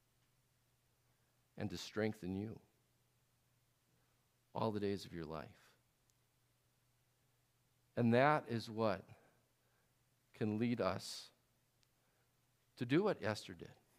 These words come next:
And to put Mordecai's words into practice, that we can go forward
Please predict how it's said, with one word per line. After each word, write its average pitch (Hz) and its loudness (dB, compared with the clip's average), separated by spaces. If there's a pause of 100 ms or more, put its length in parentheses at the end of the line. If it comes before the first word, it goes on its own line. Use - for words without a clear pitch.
(1300)
And 113 -4
to 117 -2
put 165 4
Mordecai's 131 4
words 110 -2
into 98 -4
practice, 92 -4
that 104 -2
we 151 0
can 131 -6
go 120 0
forward 101 -6